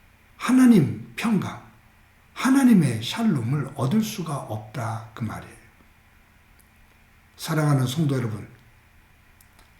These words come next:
하나님은 의롭고 미쁘시사 우리가 죄를 고백하면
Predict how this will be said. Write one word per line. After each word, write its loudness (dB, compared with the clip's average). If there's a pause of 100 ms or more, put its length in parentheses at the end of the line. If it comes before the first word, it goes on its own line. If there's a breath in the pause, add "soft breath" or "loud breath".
(260)
하나님은 6
의롭고 4
미쁘시사 -6 (760)
우리가 -2
죄를 -8 (480)
고백하면 -4